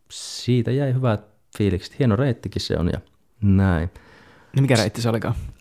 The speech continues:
Speaker 1: Ää, Atlantis-niminen,
Speaker 2: Mm.
Speaker 1: niminen boulderi. Ja sit toki tosi hyviä muistoja, niinku vaikka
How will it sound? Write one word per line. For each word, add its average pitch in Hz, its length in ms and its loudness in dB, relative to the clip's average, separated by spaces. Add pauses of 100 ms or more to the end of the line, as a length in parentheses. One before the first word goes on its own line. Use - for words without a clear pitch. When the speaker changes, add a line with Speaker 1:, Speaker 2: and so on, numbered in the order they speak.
(120)
Speaker 1:
Ää, 110 240 6
Atlantis-niminen, 95 1300 -2
Speaker 2:
Mm. - 40 -14 (180)
Speaker 1:
niminen 78 400 -2 (120)
boulderi. - 400 -8 (1120)
Ja 107 140 4 (440)
sit 196 180 2
toki 131 240 4
tosi 120 280 4
hyviä 98 240 4
muistoja, 95 360 0
niinku 95 180 -2
vaikka 90 220 -6